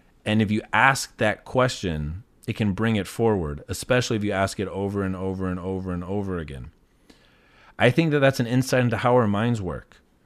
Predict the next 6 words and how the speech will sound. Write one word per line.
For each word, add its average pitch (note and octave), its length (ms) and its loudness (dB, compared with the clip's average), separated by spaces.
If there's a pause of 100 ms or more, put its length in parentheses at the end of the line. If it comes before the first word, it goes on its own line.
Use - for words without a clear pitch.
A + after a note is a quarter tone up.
(220)
What A2 360 2 (180)
are A#2+ 120 2
you B2 280 2
looking B2 680 2
to A2 140 -2
find? F2+ 540 -4